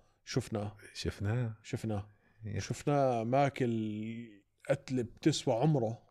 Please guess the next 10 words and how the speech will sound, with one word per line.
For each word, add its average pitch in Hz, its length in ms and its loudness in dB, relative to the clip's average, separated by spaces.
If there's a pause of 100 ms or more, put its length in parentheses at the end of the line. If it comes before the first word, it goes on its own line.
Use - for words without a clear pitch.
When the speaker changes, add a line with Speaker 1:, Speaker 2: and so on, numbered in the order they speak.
(100)
Speaker 2:
قبل 90 140 2
شهرين 101 280 2
ونص 101 260 2
طارق. - 340 -4 (280)
Speaker 1:
شهر 165 260 0
تمانية 165 300 0
كانت. 95 300 -6 (220)
Speaker 2:
شهرين 98 440 -4
ونص. 78 440 -6
Speaker 1:
آه. 101 160 -4